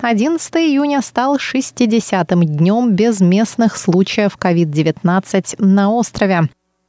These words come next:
Шествие будет продолжаться с одиннадцатого по двадцатое июня. Паломничество началось в Тайчжуне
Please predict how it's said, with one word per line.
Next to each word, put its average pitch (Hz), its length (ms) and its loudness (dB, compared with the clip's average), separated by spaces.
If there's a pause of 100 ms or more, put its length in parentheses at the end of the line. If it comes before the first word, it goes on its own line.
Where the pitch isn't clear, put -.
(240)
Шествие 208 600 -2
будет 196 280 0
продолжаться 185 680 0
с - 160 -8
одиннадцатого 175 800 0
по 247 180 -2
двадцатое 202 800 -2
июня. 208 680 0
Паломничество 196 680 0
началось 196 480 0
в - 100 -16
Тайчжуне 233 840 -2